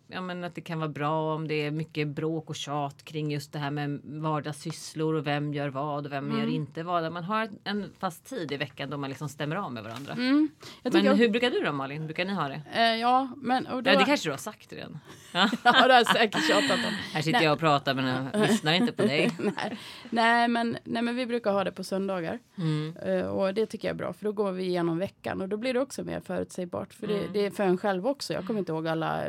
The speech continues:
Speaker 2: föräldramöten och utvecklingssamtal och träningar hit och dit och
Speaker 1: Nej.
Speaker 2: sådär. Så det är bra. Och, eh, och det är också faktiskt inte bara en stund för att liksom problemformulering, så här, att det här är
Speaker 1: Nej.
Speaker 2: problem, utan det är mycket så här för att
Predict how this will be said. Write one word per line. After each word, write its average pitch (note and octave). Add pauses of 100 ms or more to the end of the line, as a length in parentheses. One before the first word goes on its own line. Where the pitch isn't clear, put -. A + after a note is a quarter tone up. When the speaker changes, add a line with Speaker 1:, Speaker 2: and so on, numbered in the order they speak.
Speaker 2:
föräldramöten E3+
och E3
utvecklingssamtal E3+
och E3 (480)
träningar F3
hit E3+
och -
dit -
och -
Speaker 1:
Nej. D3
Speaker 2:
sådär. E3 (440)
Så -
det D#4+
är D#4
bra. F3+
Och, -
eh, G#3+
och A#3+
det C4
är B3
också A#3+
faktiskt A3
inte B3
bara G#3+
en F3+
stund E3+
för D#3+
att E3
liksom D#3 (240)
problemformulering, F3
så D#3+
här, D#3
att D#3
det -
här E3
är E3
Speaker 1:
Nej. E3+
Speaker 2:
problem, G3
utan F3+
det F#3+
är G#3
mycket A3
så -
här E3+
för -
att -